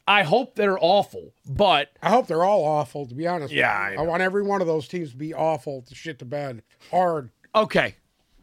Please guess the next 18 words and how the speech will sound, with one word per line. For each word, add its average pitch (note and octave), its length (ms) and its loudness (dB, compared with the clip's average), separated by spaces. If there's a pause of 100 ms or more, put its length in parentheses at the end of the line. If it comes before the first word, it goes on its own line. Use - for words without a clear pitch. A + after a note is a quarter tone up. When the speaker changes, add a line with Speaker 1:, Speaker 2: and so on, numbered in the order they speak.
(1500)
Speaker 1:
Let's G3 220 -2
move G#3+ 240 2
out F#3+ 200 4
west E3 380 2 (380)
to F#3+ 120 2
the F3 160 2
N E3+ 160 2
F E3+ 140 -2
C G#3+ 300 -6
West. C#2+ 560 -10 (580)
Um, A2 580 -2 (1200)
I, - 80 -2 (180)
I'll, G3+ 240 0
I'll F#3+ 180 0
start F#3 280 -2
this D#3+ 200 -6
one C#3 120 -4
off. G#2 220 -8